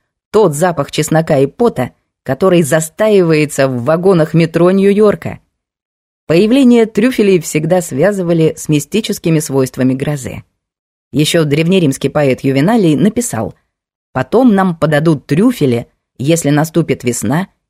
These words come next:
и если любезные грозы выполнят своё предназначение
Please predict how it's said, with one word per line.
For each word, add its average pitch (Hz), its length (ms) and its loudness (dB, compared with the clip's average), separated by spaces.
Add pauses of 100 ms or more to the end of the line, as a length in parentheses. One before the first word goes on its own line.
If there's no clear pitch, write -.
и 147 60 -2
если 156 340 0
любезные 143 560 2
грозы 151 580 0
выполнят 160 540 0
своё 160 300 2
предназначение 139 1040 -2